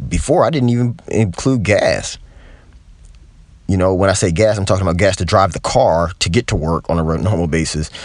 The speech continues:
right? Plus the food, right? So, so you're, I mean, you know, you're, you're basically at a break-even point, right? Somewhere around about twenty dollars an hour, you're at basically at a break-even point. So, so what I'm saying here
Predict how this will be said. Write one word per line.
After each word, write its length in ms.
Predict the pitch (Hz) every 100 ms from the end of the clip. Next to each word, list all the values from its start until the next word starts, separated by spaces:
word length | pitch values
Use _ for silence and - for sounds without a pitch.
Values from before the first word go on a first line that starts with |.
| -
right? 280 | 90 85 87 - -
Plus 320 | - 101 101 -
the 80 |
food, 580 | 82 - 104 95 85 82 - - -
right? 320 | 85 85 87 - - -
So, 320 | - 98 92 -
so 400 | 104 95 87 80 - - - - - - - -
you're, 260 | 82 113 107 - - - - -
I 40 |
mean, 320 | 120 110 110 - -
you 100 | 120
know, 140 | 117 110
you're, 180 | 120 113
you're 160 | 117 123
basically 440 | 139 143 143 131
at 60 | 131
a 60 |
break-even 640 | 92 131 131 117 156 123 87
point, 340 | 80 62 - - - - - - - - - -
right? 340 | 80 85 110 - -
Somewhere 340 | - 110 110
around 180 | 107 107
about 140 | 104
twenty 260 | - 120 107
dollars 260 | 107 104 104
an 80 |
hour, 280 | 107 139 113
you're 200 | 104 127
at 160 | 113 92
basically 360 | 104 131 104 101
at 60 |
a 40 | 87
break-even 640 | 82 107 113 113 120 82
point. 300 | - 50 - - - - -
So, 500 | - 113 110 101 98 - -
so 340 | - 95 85 - - - -
what 360 | - 110 170 -
I'm 100 | 143
saying 360 | - 123 113 101
here 340 | 92 80